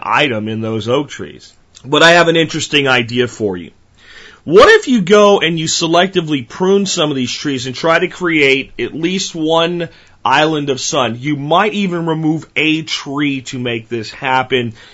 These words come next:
You have to make that choice for yourself. I have a hard time cutting down large trees, especially oaks. I mean,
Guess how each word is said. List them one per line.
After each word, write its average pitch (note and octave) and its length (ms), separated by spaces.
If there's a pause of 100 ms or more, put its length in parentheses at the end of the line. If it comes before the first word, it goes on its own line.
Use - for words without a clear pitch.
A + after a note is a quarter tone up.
You F3+ 180
have F3+ 160
to D#3 80
make C3+ 240
that C#3+ 240
choice C3 300
for C#3 140
yourself. B2 520
I G3 140
have F#3+ 160
a C#3 100
hard C#3 380
time B2+ 280
cutting A#2+ 300
down A2+ 280
large A#2+ 320
trees, A#2 340 (260)
especially D#3+ 760
oaks. - 500
I A#2+ 140
mean, B2+ 480